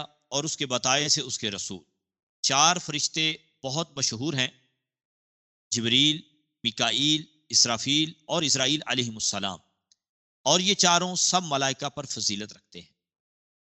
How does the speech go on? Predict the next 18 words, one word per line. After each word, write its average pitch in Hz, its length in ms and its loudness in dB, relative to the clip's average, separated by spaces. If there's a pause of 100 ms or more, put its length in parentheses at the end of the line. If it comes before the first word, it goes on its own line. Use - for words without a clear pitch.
(500)
کسی 151 200 4
فرشتے 143 420 -2
کے 143 100 -4
ساتھ 135 440 0 (160)
ادنا 135 380 0
گستاخی 127 600 -4
بھی 139 140 -6
کفر 139 420 -8
ہے۔ 82 140 -12 (1200)
جاہل 120 340 2
لوگ 135 280 -2 (320)
بسا 113 200 6
اوقات 131 380 2 (160)
اپنے 127 300 -8
کسی 131 260 2
دشمن 123 400 -4
یا 113 200 0 (580)
مبغوض 123 760 0